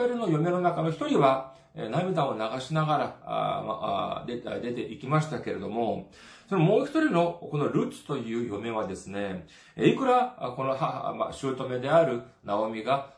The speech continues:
送り出そうとしても、「いいえ、私は、あー、お母様を、の元を決して離れません」というふうに言ってくれました。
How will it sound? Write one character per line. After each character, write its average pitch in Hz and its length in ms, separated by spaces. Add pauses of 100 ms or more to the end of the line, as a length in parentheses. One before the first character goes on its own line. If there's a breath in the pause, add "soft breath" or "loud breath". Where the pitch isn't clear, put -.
送 117 220
り 185 60
出 185 120
そ 185 100
う - 40
と 160 100
し - 60
て 180 60
も、 175 220 (140 loud breath)
「い 123 100
い 143 60
え、 147 80
私 147 320
は、 165 320
あ 113 520
ー、 110 40
お - 40
母 135 180
様 - 360
を、 107 640
の 107 320
元 110 280
を - 200 (220 loud breath)
決 127 160
し - 20
て 170 60
離 165 180
れ 226 80
ま 220 140
せ 247 120
ん」 160 80 (300)
と 175 60
い 160 200
う 170 120
ふ 160 240
う 143 40
に 185 300
言 - 220
っ - 20
て 147 140
く 147 100
れ 147 80
ま 147 160
し - 100
た。 - 60